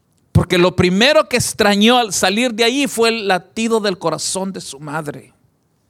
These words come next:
Y el médico, hermano, responsable viene y hace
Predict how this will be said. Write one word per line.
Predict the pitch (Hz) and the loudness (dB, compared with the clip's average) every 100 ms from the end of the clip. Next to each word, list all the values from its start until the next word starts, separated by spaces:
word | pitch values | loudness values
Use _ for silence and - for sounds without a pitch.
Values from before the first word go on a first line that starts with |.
| _ _ _ _ _ - - | _ _ _ _ _ -20 -10
Y | 151 170 | 0 2
el | 175 | 2
médico, | 180 254 277 285 220 254 | 2 2 2 -2 -2 -2
hermano, | 226 233 247 | 0 0 0
responsable | 226 214 - 202 196 - 240 262 294 285 | 0 0 -2 -2 -2 -2 0 0 0 -2
viene | 247 247 262 254 | -2 -2 -2 -4
y | 233 | -2
hace | 254 294 - 302 339 | 0 -2 -4 -6 -6